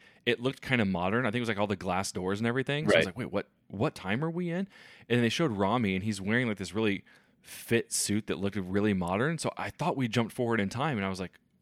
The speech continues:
Speaker 1: "Where are we?" And then I guess there, there's some times where they flash back to Denzel, too, and it looked like he didn't have as much gray hair. So I, the movie never explicitly told me it was jumping in time, but there were just things around there that I was like, "What? Where, where are we?"
Speaker 2: Yeah,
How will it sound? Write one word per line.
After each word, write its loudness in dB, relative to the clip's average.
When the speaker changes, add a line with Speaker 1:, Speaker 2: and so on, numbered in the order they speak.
Speaker 1:
"Where 0
are 0
we?" 0
And 2
then 2
I 2
guess 0
there, 0
there's 0
some -6
times -4
where -2
they 2
flash -4
back 0
to -8
Denzel, 2
too, -4
and 0
it -2
looked -6
like -2
he -4
didn't -4
have -8
as -6
much -6
gray -2
hair. -2
So -6
I, -4
the 0
movie 2
never 2
explicitly -2
told -4
me 2
it 2
was 0
jumping -2
in -4
time, -2
but 0
there 0
were -2
just -4
things 0
around 0
there 2
that -2
I 0
was -2
like, -8
"What? -8
Where, -2
where 2
are 0
we?" -6
Speaker 2:
Yeah, 4